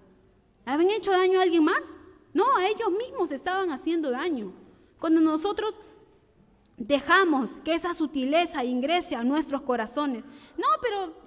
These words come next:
es, o sea, dice acá, pero también, o sea, por no obedecer a mis padres, ah, o sea, es-, estoy igual que los demás, pero estamos dejando que pase.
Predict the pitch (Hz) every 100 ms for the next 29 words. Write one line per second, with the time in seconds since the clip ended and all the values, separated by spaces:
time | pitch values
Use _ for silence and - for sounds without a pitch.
0 | 466 539 - - - 294 330 302 277 -
1 | 302 403 466 453 392 381 349 311 - -
2 | - _ _ _ _ _ _ 320 330 330
3 | 330 339 330 370 403 403 392 320 - 294
4 | 269 349 302 302 311 359 427 285 339 339
5 | 285 - 311 302 285 277 - - - _
6 | _ 226 226 226 226 226 214 - 233 226
7 | - - 269 - 381 381 302 320 381 320
8 | 277 247 240 240 339 494 - - _ _
9 | _ _ _ _ _ _ 302 302 359 403
10 | 381 302 - 381 339 269 220 - 294 -
11 | 214 185